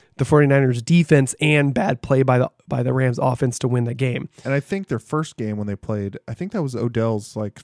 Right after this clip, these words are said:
Speaker 2: first or second
Speaker 1: Yes,
Speaker 2: week
Speaker 1: he only
Speaker 2: with
Speaker 1: played,
Speaker 2: them.
Speaker 1: like, five snaps or
Speaker 2: Yeah,
Speaker 1: something.
Speaker 2: he only had two catches.
Speaker 1: And I think that was Von Miller's first game too, where he
Speaker 2: Uh,
Speaker 1: only played,
Speaker 2: maybe, yeah.
Speaker 1: yeah, he only played, like, a few snaps too.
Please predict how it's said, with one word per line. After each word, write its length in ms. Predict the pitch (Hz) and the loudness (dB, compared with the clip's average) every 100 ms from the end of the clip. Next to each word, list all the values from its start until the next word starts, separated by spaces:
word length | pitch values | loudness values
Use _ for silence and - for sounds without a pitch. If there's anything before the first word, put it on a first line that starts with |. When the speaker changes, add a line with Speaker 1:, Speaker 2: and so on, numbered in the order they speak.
| - | -8
Speaker 2:
first 260 | 120 117 | -6 -6
or 60 | 113 | -8
second 160 | - 156 | 0 2
Speaker 1:
Yes, 200 | 131 104 | 4 2
Speaker 2:
week 100 | 131 | 4
Speaker 1:
he 80 | 165 | 6
only 100 | 165 | 6
Speaker 2:
with 60 | |
Speaker 1:
played, 100 | 143 | 6
Speaker 2:
them. 60 | 147 | 4
Speaker 1:
like, 140 | 135 | 2
five 340 | - 123 208 214 | 0 -4 -4 -6
snaps 380 | - 180 143 - | -6 -6 -8 -4
or 60 | |
Speaker 2:
Yeah, 80 | 113 | -2
Speaker 1:
something. 180 | 95 101 | 0 0
Speaker 2:
he 40 | |
only 120 | 147 131 | 0 -2
had 80 | |
two 140 | - 139 | -2 -4
catches. 520 | 117 98 117 151 - | -4 -6 -6 -8 0
Speaker 1:
And 120 | 151 | 2
I 40 | 156 | 4
think 160 | 226 | 4
that 60 | 247 | 4
was 80 | 135 | 6
Von 220 | 143 135 | 6 6
Miller's 400 | 175 320 139 - - | 6 6 2 -4 0
first 420 | 135 117 - - 311 - | 2 2 -4 -12 -20 -4
game 220 | 143 139 | 4 4
too, 420 | 123 - 202 180 - | 4 2 4 4 2
where 240 | 135 123 | 2 6
he 60 | 143 | 8
Speaker 2:
Uh, 40 | |
Speaker 1:
only 120 | 202 | 8
played, 140 | 117 127 127 | 6 2 2
Speaker 2:
maybe, 120 | 127 | 0
yeah. 180 | 113 113 | 0 2
Speaker 1:
yeah, 80 | 135 | 6
he 60 | |
only 120 | 160 | 6
played, 200 | 160 135 | 4 2
like, 100 | 120 | 0
a 40 | - | -2
few 140 | 127 | -6
snaps 260 | 117 135 - | -4 -6 -6
too. 200 | 170 | -8